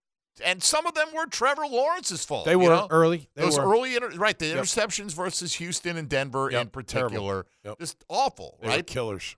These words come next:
Speaker 1: And look, you had four picks against the Chargers. Let's
Speaker 2: Yep.
Speaker 1: not kid ourselves. It was an
Speaker 2: Right.
Speaker 1: awful, horrible start. But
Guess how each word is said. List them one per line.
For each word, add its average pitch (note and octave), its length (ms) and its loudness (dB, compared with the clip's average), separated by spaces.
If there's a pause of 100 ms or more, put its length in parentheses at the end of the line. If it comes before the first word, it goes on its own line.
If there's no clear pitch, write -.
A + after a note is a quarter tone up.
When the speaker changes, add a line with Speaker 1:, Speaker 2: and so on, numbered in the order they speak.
Speaker 1:
And F#3 160 -4
look, D4+ 300 0 (420)
you - 40 -20
had - 120 -10
four G4+ 220 -4
picks G4 360 -2
against F4+ 300 0
the E4+ 80 -6
Chargers. D#4 680 2
Let's D3 120 -4
Speaker 2:
Yep. A2 80 2
Speaker 1:
not B3 120 -2
kid C4 160 0
ourselves. G3 400 0
It F3+ 80 -2
was F#3+ 160 -4
an F#3+ 140 -4
Speaker 2:
Right. G2 160 -4
Speaker 1:
awful, G#3+ 580 -2
horrible D#3+ 400 -2
start. F3+ 380 0 (420)
But E3 300 2